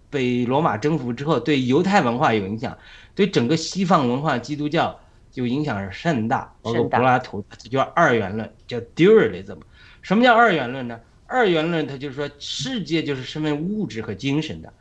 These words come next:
Speaker 1: 精神是不朽的，物质是可以，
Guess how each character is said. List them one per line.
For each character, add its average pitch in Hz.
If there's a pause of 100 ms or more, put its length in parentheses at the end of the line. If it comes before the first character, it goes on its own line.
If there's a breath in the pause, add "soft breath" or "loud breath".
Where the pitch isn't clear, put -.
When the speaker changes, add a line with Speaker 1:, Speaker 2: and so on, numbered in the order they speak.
(340 soft breath)
Speaker 1:
精 240
神 170
是 147
不 190
朽 87
的， - (500)
物 233
质 135
是 120
可 -
以， 151